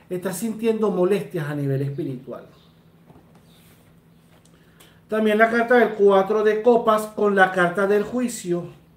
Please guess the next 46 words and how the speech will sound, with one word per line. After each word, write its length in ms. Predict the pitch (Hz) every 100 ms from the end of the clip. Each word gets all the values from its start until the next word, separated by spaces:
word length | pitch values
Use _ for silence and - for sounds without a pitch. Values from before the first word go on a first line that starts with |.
| _ _ _ _ - - - _ _ _ -
Vas 320 | 196 214 208
a 140 | 240 233
resolver 640 | 240 233 254 233 226 202
una 100 | 190
situación 540 | - - 214 214 202
que 80 | 208
tiene 240 | 180 170 180
que 160 | 190
ver 180 | 196 196
con 220 | 220 185
un 160 | 165 160
proceso 640 | 190 - 160 139 165 -
legal. 520 | 147 139 135 - - - - - _ - - _
Te 80 | 180
van 180 | 170 175
a 60 | 175
llegar 300 | 180 160 151
unos 140 | 151
documentos, 600 | 170 175 202 254 254 240
te 80 | 190
van 180 | 156 156
a 60 |
llegar 280 | 165 151 147
unos 160 | 170 165
papeles 360 | 196 240 226
que 80 | 190
estás 240 | 147 135
esperando, 500 | 147 151 160 143 151
te 120 | 170 165
va 80 |
a 40 | 151
llegar 260 | 170 175
una 120 | 175 175
certificación, 1300 | 196 175 175 151 151 - 135 - 214 196 190 101 - - - - - - - -
te 100 | 196
va 100 | 180
a 20 |
llegar 280 | 196 214 208
una 220 | 214 214
post-, 320 | 196 - -
a, 220 | 196 -
mandaste 500 | 175 175 175 170 208
a 100 | 208
apostillar 600 | 190 175 156 175 151 147
unos 220 | 143 156 151
documentos. 800 | 165 185 196 233 214 208 202